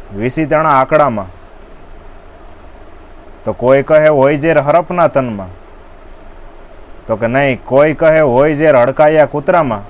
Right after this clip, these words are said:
તો કહે, કોઈ કહે હોય ઝેર વેરીના વસનમાં, તો કોઈ કહે ઝેર ઘણું રહે રત્ના ઘરમાં.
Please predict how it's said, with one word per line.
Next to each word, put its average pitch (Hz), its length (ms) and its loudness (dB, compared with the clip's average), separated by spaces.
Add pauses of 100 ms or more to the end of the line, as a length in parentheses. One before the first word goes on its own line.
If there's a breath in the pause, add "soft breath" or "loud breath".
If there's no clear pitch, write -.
(1080)
તો 120 160 0
કહે, 135 360 0
કોઈ 147 260 2
કહે 151 260 2
હોય 143 320 2
ઝેર 151 220 0
વેરીના 180 400 0
વસનમાં, 123 460 -4 (2000)
તો 147 120 -4
કોઈ 151 340 0
કહે 165 480 0
ઝેર 131 360 0
ઘણું 151 360 0
રહે 165 220 4
રત્ના 156 400 0
ઘરમાં. 147 400 -2